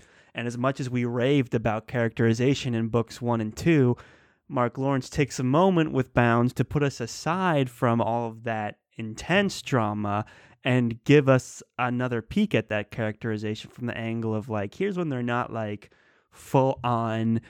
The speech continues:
you know, fighting the Taxus and, like, trying to save the ship heart. There's all of these other moments where they're just being friends and being together, and,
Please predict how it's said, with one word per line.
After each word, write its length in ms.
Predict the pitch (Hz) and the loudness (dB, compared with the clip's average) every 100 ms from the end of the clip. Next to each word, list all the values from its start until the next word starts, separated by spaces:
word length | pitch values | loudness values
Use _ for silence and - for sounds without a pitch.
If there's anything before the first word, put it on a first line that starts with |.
| - _ _ | -16 _ _
you 100 | - | -4
know, 60 | 139 | -4
fighting 640 | - - 120 123 117 117 | 0 4 4 4 0 0
the 80 | 117 | -2
Taxus 640 | - 120 113 - 113 - | -4 -6 -6 -8 -8 -6
and, 100 | 117 | -2
like, 140 | 113 117 | -2 -4
trying 200 | 127 113 | -6 -6
to 40 | |
save 260 | - 120 107 | -4 -6 -6
the 60 | - | -4
ship 300 | - 175 - | -2 -2 0
heart. 260 | 131 123 | -2 0
There's 200 | 127 120 - - | -4 -6 -8 0
all 260 | 135 135 | 2 4
of 80 | 127 | 4
these 180 | 120 - | 2 0
other 240 | 123 120 113 | 0 0 2
moments 720 | 117 127 123 117 113 - - - _ _ | 2 4 4 2 0 -4 -14 -20 _ _
where 480 | - 110 110 110 110 | -6 -2 0 -2 -2
they're 520 | 107 113 110 110 110 | -4 -2 0 0 -2
just 420 | 143 139 127 117 _ - _ - 131 | -4 -6 -6 -8 _ -20 _ -18 2
being 320 | 135 127 123 | 6 6 4
friends 480 | 113 127 117 113 113 | 0 0 0 0 -2
and 160 | 110 110 | -4 -2
being 280 | 120 113 | -4 -4
together, 600 | 110 110 110 107 110 107 107 | -6 -2 0 0 0 -2 -4
and, 220 | 101 | -6